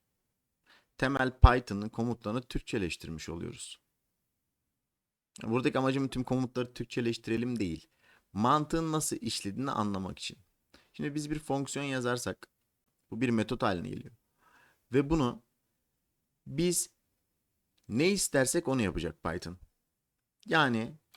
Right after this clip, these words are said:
eğer ben def uzunluk dersem ve altında uzunlukla ilgili tanımlama yani yapılacak kod bloğu oluşturursam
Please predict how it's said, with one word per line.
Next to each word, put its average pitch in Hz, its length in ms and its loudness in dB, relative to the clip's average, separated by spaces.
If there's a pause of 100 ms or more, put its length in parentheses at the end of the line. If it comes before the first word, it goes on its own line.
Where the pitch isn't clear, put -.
(400)
eğer 156 380 4
ben 147 220 0
def 147 260 4 (520)
uzunluk 151 520 4
dersem 120 380 4
ve 123 60 0
altında 131 420 0
uzunlukla 127 480 0
ilgili 101 220 0
tanımlama 101 460 -2
yani 95 320 0
yapılacak 117 500 0 (400)
kod - 300 4
bloğu 98 200 6
oluşturursam 127 800 0